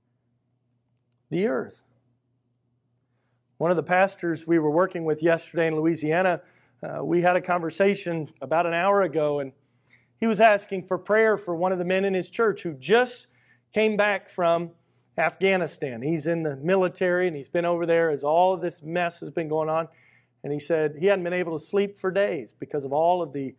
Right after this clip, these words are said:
atrocities that he saw being taken place, taking place around him. Women and children just being beaten up and abused and killed and thrown in ditches, and, and this is all happening right there. He said it just is amazing and horrific to think of how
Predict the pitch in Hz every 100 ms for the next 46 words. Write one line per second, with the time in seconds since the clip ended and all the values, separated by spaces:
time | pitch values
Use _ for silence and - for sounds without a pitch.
0 | _ _ - - - 180 185 - 165 135
1 | 123 - 131 127 - 139 131 131 123 143
2 | 127 117 - 110 110 _ _ _ _ _
3 | _ 165 147 143 139 127 135 120 110 104
4 | _ _ _ _ _ _ _ _ 151 180
5 | 180 147 131 190 175 143 143 131 143 -
6 | 147 139 120 117 185 170 156 156 - 127
7 | 117 170 180 160 123 - 110 - 185 180
8 | 160 131 117 - _ _ _ - 175 180
9 | 160 143 185 185 160 139 123 127 117 _
10 | _ - 135 165 180 151 156 165 190 202
11 | 170 143 135 156 165 185 190 165 123 _
12 | _ _ _ _ _ 156 151 170 160 160
13 | 160 175 160 170 147 151 156 185 190 151
14 | 147 135 123 - - 170 170 208 220 175
15 | - 147 185 190 185 131 151 151 151